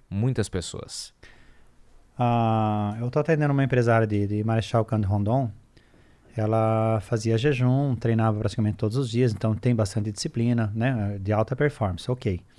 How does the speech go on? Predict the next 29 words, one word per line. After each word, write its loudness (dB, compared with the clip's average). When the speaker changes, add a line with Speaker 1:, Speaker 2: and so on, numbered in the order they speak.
Speaker 2:
E 4
foi 2
interessante 2
que -2
em 2
doze 4
dias 0
de 0
reprogramação -2
metabólica, -2
que 0
ela 4
fez, 0
executou, -2
eu 2
fiz -4
a 2
reavaliação 0
dela. -2
Ela 2
abaixou 0
quase 0
seis 0
quilos 0
de -2
gordura 0
em 0
doze 2
dias, -4